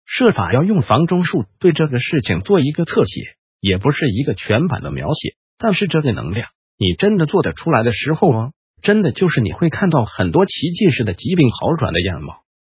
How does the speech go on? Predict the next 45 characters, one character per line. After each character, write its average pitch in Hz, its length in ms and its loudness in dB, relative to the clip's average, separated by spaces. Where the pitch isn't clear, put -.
就 147 160 0
是， - 260 -8
本 95 180 0
来 113 140 4
那 151 160 0
个 160 100 -4
病 220 220 0
人 117 160 -2
有 - 160 -6
什 - 180 -8
么 98 100 0
心 175 260 2
结， - 260 -8
他 180 140 -2
忽 240 160 0
然 139 180 2
想 - 200 -8
开 117 180 -4
了。 101 100 -12
你 165 180 4
也 110 80 0
不 123 160 -2
是 131 140 0
说， 110 320 -4
以 123 180 2
这 160 160 -2
个 131 80 0
能 98 180 0
量 117 200 2
帮 135 180 4
他， 147 240 0
再 208 140 4
救 - 220 -2
他， 143 300 0
而 156 200 2
是 139 180 2
就 208 200 4
在 151 140 4
这 147 140 -2
个 113 80 -2
能 104 240 2
量 170 160 2
场 - 220 -8
里 82 200 -4
面， - 120 -14